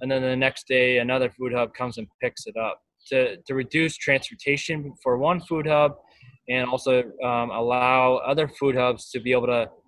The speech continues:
uh, expand product opportunities by tapping into another food hub's network of vendors.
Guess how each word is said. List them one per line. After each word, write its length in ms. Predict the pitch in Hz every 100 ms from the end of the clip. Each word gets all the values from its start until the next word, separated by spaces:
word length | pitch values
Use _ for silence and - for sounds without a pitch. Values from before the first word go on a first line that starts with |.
| _ _ - _ -
uh, 340 | 113 110 107 -
expand 680 | 123 - 147 139 135 135 131
product 440 | 135 135 135 -
opportunities 840 | 120 - - 131 123 113 120 117 -
by 240 | 120 113 110
tapping 400 | 127 120 - 123
into 340 | 120 - 123
another 280 | 117 123 120
food 240 | - 123
hub's 220 | 117 95
network 440 | 120 117 92 117 -
of 80 | 104
vendors. 600 | 117 110 98 87 117